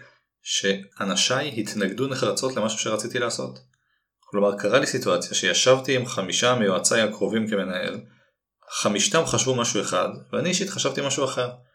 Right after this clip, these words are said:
ואלו האירועים הקשים ביותר בעיניי, כי אם אתה מאמין בדרך שלך,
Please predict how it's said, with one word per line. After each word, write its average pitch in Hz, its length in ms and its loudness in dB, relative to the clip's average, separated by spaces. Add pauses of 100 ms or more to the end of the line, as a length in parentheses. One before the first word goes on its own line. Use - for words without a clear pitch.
(680)
ואלו 160 240 4
האירועים 139 280 4
הקשים 143 400 -2
ביותר 131 300 2
בעיניי, 110 460 2
כי 101 300 -2
אם 160 100 -2
אתה 131 160 -8
מאמין 104 380 0
בדרך 101 300 2
שלך, 95 200 -4